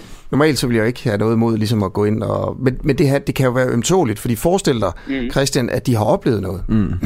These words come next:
Speaker 1: <clears throat> Og
Speaker 2: Ja.
Speaker 1: det er et traume for dem, ikke? Øh,
Speaker 2: Ja.
Speaker 1: så kommer vi
Speaker 2: Ja,
Speaker 1: med en
Speaker 2: det er
Speaker 1: mikrofon
Speaker 2: jo
Speaker 1: og stikker den ind i snotten på dem. Jeg, øh, jeg hælder egentlig lidt til nej.
Speaker 2: Okay.
Speaker 1: Så, altså,
Speaker 3: Skævpokkers.
Speaker 1: ja, altså lige, øh, for en gang skyld måske, men,
Speaker 2: <laughs>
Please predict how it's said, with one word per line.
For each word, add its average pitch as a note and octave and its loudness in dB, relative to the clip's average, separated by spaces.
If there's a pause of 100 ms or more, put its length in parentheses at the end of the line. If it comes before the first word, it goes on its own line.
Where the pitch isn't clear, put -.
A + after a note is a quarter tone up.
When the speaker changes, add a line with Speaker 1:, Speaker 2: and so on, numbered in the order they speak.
(300)
Speaker 1:
<clears throat> - -2
Og - 0
Speaker 2:
Ja. B2 0
Speaker 1:
det C3 4
er A#2+ 4
et A2 -2
traume D3+ 2
for A2 0
dem, F#2 -2
ikke? E3+ -4 (680)
Øh, G#2 2
Speaker 2:
Ja. F#2+ 0
Speaker 1:
så - -4
kommer C#3 2
vi B2+ 2
Speaker 2:
Ja, D3 4
Speaker 1:
med C#3+ 2
en B2 2
Speaker 2:
det A#2+ 2
er A2+ -2
Speaker 1:
mikrofon B2 2
Speaker 2:
jo A#2+ 2
Speaker 1:
og A2 0
stikker A2+ 0
den A#2 2
ind C3 2
i A2+ -2
snotten B2 -2
på A2+ 0
dem. A2 0
Jeg, G2+ 0 (840)
øh, F#2 -2
jeg G#2+ -4
hælder E3 0
egentlig B2 2
lidt D#3 0
til - -2
nej. C3 -2 (720)
Speaker 2:
Okay. B2+ -2 (260)
Speaker 1:
Så, - -4
altså, A#2+ 4
Speaker 3:
Skævpokkers. C3 0
Speaker 1:
ja, F#3+ 2 (360)
altså C3 4
lige, F#3 4
øh, C#3 2
for C#3+ 0
en C#3+ 2
gang F3 2
skyld G3 0
måske, D#3 0
men, C3 2
Speaker 2:
<laughs> A#2 2